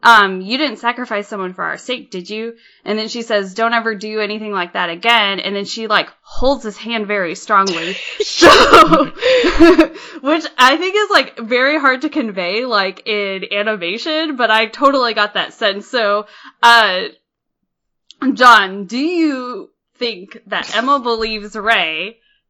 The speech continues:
Speaker 1: is on, truly on their side? And do you think that Emma would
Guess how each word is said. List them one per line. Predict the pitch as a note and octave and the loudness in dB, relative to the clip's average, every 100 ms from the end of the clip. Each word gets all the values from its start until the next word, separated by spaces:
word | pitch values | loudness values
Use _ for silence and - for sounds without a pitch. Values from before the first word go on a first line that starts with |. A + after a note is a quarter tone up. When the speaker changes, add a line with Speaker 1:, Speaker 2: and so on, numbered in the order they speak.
| _ | _
Speaker 1:
is | G#3+ G#3+ G#3 G3 G3 G3 | -4 -2 -2 -2 -6 -4
on, | G#3+ G#3+ A3 - | 0 0 -2 -14
truly | - - F4 F4 D#4+ | -2 2 2 0 -4
on | B3 A3+ | -2 -2
their | A3 G3 | -2 -8
side? | - B3+ A3+ F3+ D#3+ E3+ G3 _ _ _ - | -4 2 2 2 -2 -10 -16 _ _ _ -4
And | A3 G#3+ G#3 F#3+ | -4 -4 -8 -8
do | |
you | B3+ G#4 F#4 | -4 -4 -4
think | F#4 F4+ C4+ | -8 -12 -8
that | C4 A3 F#3+ - | -2 -2 -2 -6
Emma | A3+ A#3 A#3+ | -4 -4 -4
would | A#3 G#3+ G#3 | -6 -6 -8